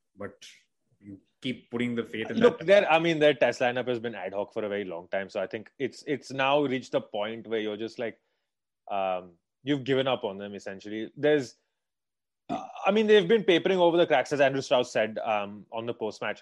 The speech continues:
Speaker 2: He said that they've been papering over the cracks for a very long time.
Speaker 1: Yeah, absolutely.
Speaker 2: Um, and, um,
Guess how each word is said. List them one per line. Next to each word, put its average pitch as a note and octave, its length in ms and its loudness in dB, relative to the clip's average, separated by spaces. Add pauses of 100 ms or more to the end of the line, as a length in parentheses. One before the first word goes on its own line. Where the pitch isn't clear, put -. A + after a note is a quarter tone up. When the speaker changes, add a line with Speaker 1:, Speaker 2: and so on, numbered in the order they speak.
Speaker 2:
He B2+ 80 -8
said A#2 260 0
that A#2+ 200 -2 (180)
they've B2 180 -2
been C3+ 160 -6
papering A#2+ 320 -4
over A2+ 140 -2
the A#2 80 -2
cracks A2 240 -6
for B2+ 100 -6
a A2+ 60 0
very B2 240 2
long G#2 240 -2
time. F#2 180 -8 (560)
Speaker 1:
Yeah, G3+ 140 -2 (160)
absolutely. B2+ 340 -2
Speaker 2:
Um, A2+ 320 -6 (380)
and, A#2+ 500 0
um, G#2 520 0